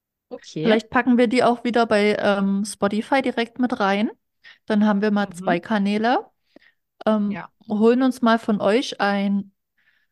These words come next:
Speaker 2: nennt man das dann auch Stimmungsbild ab oder mal eure Meinung ab,
Speaker 1: Mhm.
Speaker 2: was ihr sehen wollen würdet? Wobei wir gleich
Speaker 1: Mhm.
Speaker 2: sagen, es ist nicht in Stein gemeißelt, wenn ihr das so entscheidet. <laughs>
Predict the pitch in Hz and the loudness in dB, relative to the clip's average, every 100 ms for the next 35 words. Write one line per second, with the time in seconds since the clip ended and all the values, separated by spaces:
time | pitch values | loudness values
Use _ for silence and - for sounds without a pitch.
0 | _ _ _ _ _ _ _ _ 220 233 | _ _ _ _ _ _ _ _ -8 -6
1 | 233 208 214 220 240 220 214 196 226 - | -8 0 0 2 0 0 -2 -2 -2 -4
2 | 247 254 277 - 254 254 - 320 220 208 | -2 -2 -4 -4 -4 0 -2 2 2 2
3 | 190 214 254 233 202 226 269 247 262 277 | 0 -2 -2 -2 -2 -2 -6 -6 -8 -10
4 | _ _ _ _ _ _ _ _ _ _ | _ _ _ _ _ _ _ _ _ _
5 | _ _ _ _ - 226 180 175 208 - | _ _ _ _ -4 -4 -2 -4 -4 -4
6 | 214 214 208 220 208 196 180 165 151 165 | -4 -4 -4 -2 0 0 0 -2 -6 -8
7 | 151 165 160 170 226 - - 233 220 233 | -2 0 0 0 -2 -4 0 2 4 4
8 | 233 240 233 - 226 220 226 226 220 _ | 4 4 2 2 2 4 2 -2 -6 _
9 | - - - - 262 339 311 311 - 269 | -18 -18 -16 -14 -10 -6 -4 -4 2 4
10 | 220 185 185 196 185 175 175 170 - 185 | 4 4 2 0 0 -2 0 -2 0 -2
11 | 180 - 170 185 381 - - - - | -2 0 0 2 0 0 -12 -20 -20